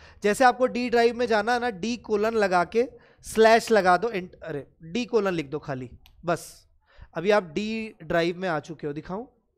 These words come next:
ये देखो, दिख रहा है क्या? डी ड्राइव में आ चुके हो आप, क्लियर स्क्रीन।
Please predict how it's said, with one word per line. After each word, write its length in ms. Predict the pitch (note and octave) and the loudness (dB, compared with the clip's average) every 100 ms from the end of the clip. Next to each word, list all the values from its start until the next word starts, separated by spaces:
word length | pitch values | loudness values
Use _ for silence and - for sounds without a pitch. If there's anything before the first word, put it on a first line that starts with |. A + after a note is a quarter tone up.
| _ _ _ _ | _ _ _ _
ये 100 | F3+ | -4
देखो, 260 | F#3 F3 G3+ _ _ _ | -2 -4 -8 _ _ _
दिख 140 | E3 A3+ | -6 0
रहा 100 | B3+ | 0
है 80 | F#3 | 0
क्या? 160 | C#3+ - _ _ _ _ _ _ | -6 -10 _ _ _ _ _ _
डी 220 | D3+ G#3+ F3+ | -6 -4 2
ड्राइव 280 | G3 G3 | 2 2
में 100 | G3 | 2
आ 100 | F#3 E3 | 0 -2
चुके 260 | F3 F3 | -6 -6
हो 80 | D#3+ | -6
आप, 180 | B2 - _ _ _ _ | -6 -12 _ _ _ _
क्लियर 280 | F3+ F#3 F3+ | -4 0 0
स्क्रीन। 340 | - - C3+ | -2 -10 -14